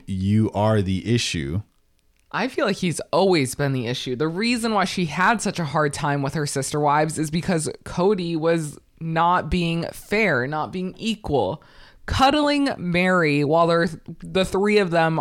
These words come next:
Speaker 2: are watching a movie is not appropriate. That's on him.
Speaker 1: But do you think,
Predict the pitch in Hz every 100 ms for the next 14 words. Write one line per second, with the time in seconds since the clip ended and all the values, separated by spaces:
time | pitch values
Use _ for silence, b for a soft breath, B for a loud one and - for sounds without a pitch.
0 | - 165 160 165 170 - 180 156 151 160
1 | 196 233 240 b b b b b 190 214
2 | 233 214 190 - 139 113 95 69 - -
3 | _ _ _ _ - 220 254 254 240 208
4 | 175 120 69 151 - _ _ _ _ _
5 | 127 131 131 151 180 170 156 165 156